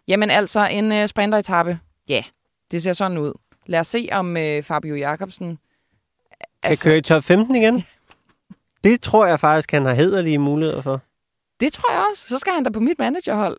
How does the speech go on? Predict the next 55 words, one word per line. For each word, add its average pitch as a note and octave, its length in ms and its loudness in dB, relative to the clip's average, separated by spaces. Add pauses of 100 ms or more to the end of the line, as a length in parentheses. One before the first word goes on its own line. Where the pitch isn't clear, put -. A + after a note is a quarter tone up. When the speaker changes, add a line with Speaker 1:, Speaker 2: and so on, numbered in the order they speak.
Speaker 2:
Ja. A3 220 -2 (100)
Speaker 1:
kan A3+ 120 -6
jeg G3 80 0
da F#3+ 60 0
mærke, G#3 220 0
som G3+ 120 -6
jeg F3+ 60 0
ikke G3+ 80 -2
engang A#3+ 200 -6
fik G3 140 -8
skiftet A#3 400 -8
til G3 100 -8
i F3+ 40 -6
dag. F3+ 240 -4 (280)
Ej, C#3+ 80 2
jeg D3+ 100 2
synes D3 120 -8
faktisk, C#3+ 240 0
det D#3+ 80 0
er C#3+ 60 -4
ret, D3 120 2 (120)
jeg E3+ 80 0
må E3+ 80 -4
sige, G#3+ 360 -2 (320)
det G3+ 60 -4
er G3 40 -2
spændende E3 580 -4
at D3+ 80 -4
følge, B2+ 400 -4 (180)
fordi C3+ 380 -6 (200)
man D#3 120 -2
kan E3+ 120 -6
mærke, D3 260 -6
Michael C#3+ 240 0
Mørkøv, C3 360 -2
han C3 120 -8
bliver B2+ 140 -4
altså A2+ 120 -8
mere C3 140 -6
og C3+ 40 -8
mere A#2+ 120 -10
rasende - 360 -14 (420)
over F2 180 -6
det - 140 -8
der - 120 -8
Speaker 2:
Men B2 120 0
han, B2+ 200 -2
Speaker 1:
arrangement. C3 280 -4
Speaker 2:
og, - 40 -2
og C3 100 -4
den D3 320 -4
rare C#3 380 0
mand, B2+ 260 -2 (180)
Speaker 1:
Ja. - 100 -14
Speaker 2:
altså, C3+ 220 -8